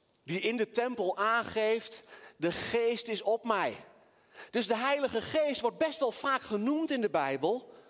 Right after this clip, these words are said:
En toch is het voor heel veel mensen toch wel spannend, hoe zit het eigenlijk?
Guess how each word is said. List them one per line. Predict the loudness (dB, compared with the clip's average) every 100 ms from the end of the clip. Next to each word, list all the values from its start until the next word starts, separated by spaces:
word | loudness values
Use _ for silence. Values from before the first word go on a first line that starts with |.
| -20 _ _ _ _ _ _ _ _ _ _ -14
En | -12 -4
toch | -2 -2
is | -4
het | -4
voor | -2 -2
heel | 0 -2
veel | 0
mensen | 0 -2 -2
toch | -6
wel | -4
spannend, | -4 0 0 -2 -6 -16 -20 -4
hoe | 0 0
zit | 2
het | 0
eigenlijk? | 0 0 -2 -4 -6